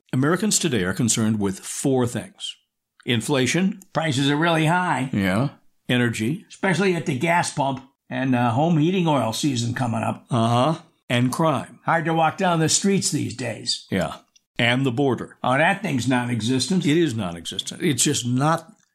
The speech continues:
Speaker 1: it's just not there. The result is we've got millions of illegal aliens coming into the country.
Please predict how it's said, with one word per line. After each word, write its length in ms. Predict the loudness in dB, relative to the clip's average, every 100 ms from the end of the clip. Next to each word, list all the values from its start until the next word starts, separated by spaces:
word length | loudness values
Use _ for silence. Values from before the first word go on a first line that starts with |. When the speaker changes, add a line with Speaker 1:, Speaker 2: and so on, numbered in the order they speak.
| _
Speaker 1:
it's 200 | -2 -2
just 440 | -4 -2 -2 0 0
not 240 | -2 -2
there. 320 | -4 -4 -10 -20 _ _ _ _
The 80 | -2
result 400 | 2 2 2 0
is 160 | -2 0
we've 160 | 0
got 180 | 0 0
millions 540 | 2 2 2 0 0
of 100 | -2
illegal 440 | 0 2 2 2 2
aliens 400 | 0 0 0 0
coming 260 | 2 2
into 140 | 4 2
the 80 | 0
country. 420 | 0 -2 -6